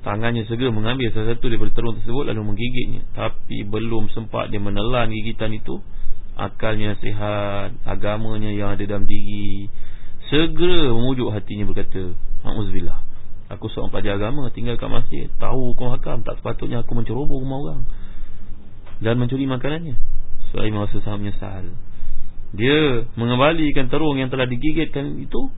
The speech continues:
ke tempatnya balik semula. Dia pun kembalilah ke masjid, tuan-tuan. Duduklah dalam satu majlis ilmu. Namun kerana sangat lapar, dia hampir-hampir tak memahami apa yang sedang didengar itu.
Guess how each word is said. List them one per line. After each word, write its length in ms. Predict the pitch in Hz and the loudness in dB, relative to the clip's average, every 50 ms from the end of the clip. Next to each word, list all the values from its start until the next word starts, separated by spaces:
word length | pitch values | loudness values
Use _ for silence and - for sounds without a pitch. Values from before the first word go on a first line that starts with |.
| - - | -6 -8
ke 80 | 110 | -8
tempatnya 400 | 104 107 104 - - - - 92 | -8 -8 -8 -8 -6 -4 0 2
balik 160 | 92 90 - - - | 2 4 4 4 2
semula. 240 | - 87 80 80 - - - - - - - - - - - - - - - - - - - - | 2 0 -2 -4 -8 -10 -10 -12 -12 -14 -16 -16 -16 -16 -16 -16 -16 -16 -16 -18 -18 -18 -14 -10
Dia 160 | - 101 104 | -8 -6 -6
pun 160 | 101 101 98 | -4 -2 0
kembalilah 400 | - 98 101 107 107 104 101 95 | 0 0 0 -2 -2 -2 -4 -6
ke 80 | - 101 | -6 -6
masjid, 240 | 98 98 101 104 | -6 -6 -6 -8
tuan-tuan. 480 | 104 - 98 92 - 101 95 95 107 104 | -8 -6 -6 -6 -4 -2 0 2 2 2
Duduklah 400 | 113 135 139 135 123 117 110 104 | 2 0 0 -2 -2 -2 -2 -2
dalam 60 | 95 101 | -4 -4
satu 160 | 95 - 104 | -2 0 0
majlis 240 | 101 101 98 95 92 | 0 0 -2 -4 -4
ilmu. 560 | - 98 98 98 95 92 92 92 90 92 - - - - - - - - - - - - | -4 -4 -2 -2 -2 0 0 -2 -2 -4 -8 -6 -4 -2 0 2 2 4 4 2 2 0
Namun 320 | - 107 113 127 127 123 | 0 0 0 -2 -2 -2
kerana 240 | 117 123 131 120 110 | 0 0 2 2 2
sangat 240 | - 117 117 98 95 | 0 -2 -2 -2 -2
lapar, 320 | 123 123 - - 139 131 | -2 -2 -2 -2 -2 -4
dia 160 | 127 123 117 110 | -2 -2 -2 -2
hampir-hampir 640 | 120 135 135 - - 131 120 123 - - 127 - | 0 0 0 -2 -2 -2 0 2 2 4 4 4
tak 160 | - 110 - 120 | 2 0 -4 -6
memahami 480 | 120 117 123 123 131 139 131 120 117 | -6 -6 -4 -2 2 4 4 4 4
apa 160 | 117 117 - | 4 0 -2
yang 160 | - 127 123 117 113 | 0 -2 -2 -2 -2
sedang 160 | - 117 117 | -2 -2 -2
didengar 320 | 113 110 117 117 120 113 107 | -2 -2 -2 -2 -2 -4 -4
itu. 240 | 104 101 - 98 | -4 -6 -10 -12